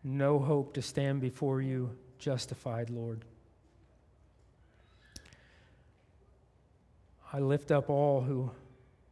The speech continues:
who are separated, who are severed from Christ right now, Lord, and just pray that you would change hearts and give eyes to see to those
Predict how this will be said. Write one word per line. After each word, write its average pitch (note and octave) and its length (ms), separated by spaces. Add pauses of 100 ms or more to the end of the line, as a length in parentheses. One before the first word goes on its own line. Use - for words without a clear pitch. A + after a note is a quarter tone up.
(300)
who C#3+ 60
are C3 120
separated, C3+ 640
who C#3+ 80
are C3+ 100
severed D3+ 480
from B2+ 180
Christ B2+ 460
right B2+ 240
now, B2+ 200
Lord, B2+ 360
and B2+ 120
just B2+ 240
pray C#3+ 340
that B2+ 180 (1700)
you C3+ 100
would B2+ 100
change D3+ 420
hearts C#3+ 760
and B2+ 80 (840)
give C3+ 160
eyes D3 460
to - 140
see D3+ 600 (1040)
to - 100
those C3+ 680